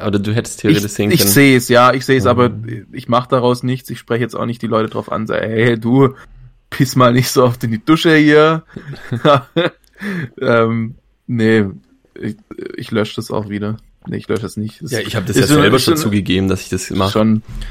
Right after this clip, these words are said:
Speaker 1: Von dem
Speaker 2: Schon.
Speaker 1: her.
Speaker 2: Ist in unserem Instagram-Highlight auch da noch anonym, da ist nur das Ergebnis quasi der Umfrage. Und dann das, die, die andere Umfrage, die, die ich zur Sonntagsumfrage letzte Woche gemacht hab, ähm,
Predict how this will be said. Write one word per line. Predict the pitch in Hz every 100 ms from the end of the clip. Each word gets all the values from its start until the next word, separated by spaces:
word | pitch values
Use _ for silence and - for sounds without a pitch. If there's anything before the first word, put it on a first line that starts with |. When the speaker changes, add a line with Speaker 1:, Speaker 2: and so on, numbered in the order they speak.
| - -
Speaker 1:
Von | -
dem | 90
Speaker 2:
Schon. | 95 104
Speaker 1:
her. | 95 101 - _ _ _
Speaker 2:
Ist | - -
in | 120
unserem | 120 127
Instagram-Highlight | 123 143 147 135 127 131 127 127 123 123 - -
auch | 120 120 -
da | - 127 123 120
noch | 123 123
anonym, | 110 117 113 117
da | 113
ist | 110
nur | 110
das | 110 107
Ergebnis | 120 117 110 120 110
quasi | - 117 120
der | 120 120
Umfrage. | 120 123 123 123 120 127 _ - - - -
Und | 123
dann | 139
das, | 143 151
die, | 143
die | 135 143
andere | 160 208 160
Umfrage, | 131 127 127 117 117 123 127 131 - _ -
die, | 127 120 - -
die | 127
ich | 120
zur | -
Sonntagsumfrage | 117 139 156 147 139 139 139 135
letzte | 135 131 135 131
Woche | 143
gemacht | 127 127 139
hab, | 143 151 - _ _ _ _ _ _ - - - _ -
ähm, | 110 110 107 107